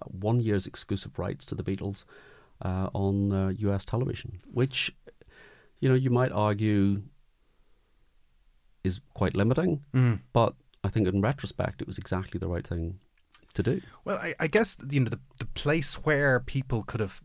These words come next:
Speaker 2: you know, appeared on television in terms of, you know, i-, i-, it's not gonna necessarily stop the Beatles from appearing on news programs.
Speaker 1: No.
Speaker 2: And it's not gonna affect, you know, if somebody wants to show a clip of the Beatles or talk about the Beatles, they can do that.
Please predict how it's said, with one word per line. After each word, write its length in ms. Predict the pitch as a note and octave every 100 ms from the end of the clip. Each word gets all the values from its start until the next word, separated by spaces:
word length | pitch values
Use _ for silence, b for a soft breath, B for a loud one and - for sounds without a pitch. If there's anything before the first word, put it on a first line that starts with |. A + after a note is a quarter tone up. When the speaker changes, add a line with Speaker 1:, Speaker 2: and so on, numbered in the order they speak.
| -
Speaker 2:
you 80 | A2+
know, 80 | F#2+
appeared 400 | F#2 - B2+ C#3
on 200 | G#2+ F#2
television 760 | - A#2+ A#2 F2 E2+ F#2 E2 F#2+ -
in 160 | G2+
terms 280 | F#2 G#2 F#2+
of, 240 | F2+ - -
you 80 | A2
know, 120 | F2+ B B
i-, 60 | -
i-, 280 | F2 G2+ G#2 -
it's 320 | A#2+ B2 -
not 160 | C#3 D#3
gonna 160 | D3+
necessarily 580 | A#2+ A#2 - - A2 G2+
stop 280 | F#2+ - G2
the 80 | -
Beatles 280 | G#2 - F#2+
from 160 | G2
appearing 320 | F#2 - F#2+
on 200 | F2+ E2+
news 320 | F2 F#2 A2 -
programs. 500 | A#2 A#2 C#3 E3+ F3+
Speaker 1:
No. 80 | - B B B B
Speaker 2:
And 100 | G#2
it's 100 | F#2+
not 140 | A2+
gonna 140 | G#2+ G#2
affect, 420 | F#2+ G2 - - -
you 120 | A2
know, 200 | F#2+ F#2 -
if 120 | - -
somebody 220 | A2+ G#2
wants 220 | G2 F#2
to 160 | - G2+
show 220 | - G2
a 40 |
clip 220 | E2 A#2 -
of 40 |
the 60 | G2 G#2+
Beatles 160 | G2+ F#2
or 60 |
talk 260 | F#2 A2+ A2+
about 160 | G#2 F#2+
the 80 |
Beatles, 460 | F#2+ G2 F#2 F#2 - B B B
they 240 | - G2 F#2+
can 220 | - G2
do 200 | F2+ F#2+
that. 320 | F#2+ G#2+ -